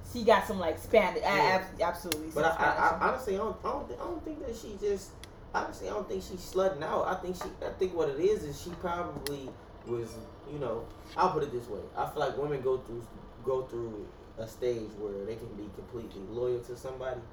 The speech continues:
Speaker 1: Mm-hmm.
Speaker 2: And when they're loyal to that one person, and that ju-, that's just that person that they love and they just cherish, and that person,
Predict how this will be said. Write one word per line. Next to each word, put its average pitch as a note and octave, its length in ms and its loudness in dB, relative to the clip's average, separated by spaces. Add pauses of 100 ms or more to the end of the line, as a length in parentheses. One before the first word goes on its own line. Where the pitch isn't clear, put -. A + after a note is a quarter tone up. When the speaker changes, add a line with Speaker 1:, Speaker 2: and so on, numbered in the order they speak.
Speaker 1:
Mm-hmm. G#3 200 -2 (140)
Speaker 2:
And F3 200 -4
when G#2 80 -6
they're A2+ 140 -4
loyal A#2+ 280 0
to - 200 -10
that F#2+ 180 -2
one B2 300 -4
person, B2 320 -4
and G2 240 -8
that F#2+ 260 -8
ju-, F#2 160 -6
that's A2 280 0
just A2+ 280 -4
that A2+ 260 2
person A#2+ 380 -2
that G2 160 -8
they G2+ 120 -2
love G#2+ 420 -2
and G2+ 80 -10
they G2 200 -10
just - 160 -8
cherish, A#2 300 -4 (420)
and G#2 120 -8
that - 160 -6
person, A2+ 200 -4